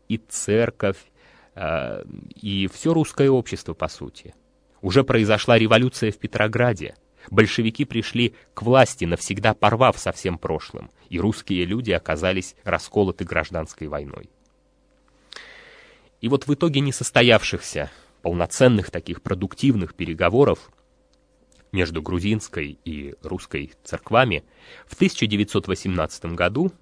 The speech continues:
между этими двумя церквами произошёл разрыв молитвенного общения, продолжавшийся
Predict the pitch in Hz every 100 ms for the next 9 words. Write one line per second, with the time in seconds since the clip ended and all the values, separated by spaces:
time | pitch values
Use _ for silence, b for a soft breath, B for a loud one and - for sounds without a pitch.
0 | _ - 87 85 87 80 76 - - 82
1 | - 78 78 78 73 - 90 - 160 156
2 | - 92 85 82 - 143 143 - 87 82
3 | 82 104 156 - - _ - 78 85 127
4 | - 117 113 104 101 - 95 92 92 82
5 | 78 _ b b 80 71 69 80 113 -
6 | 110 - 101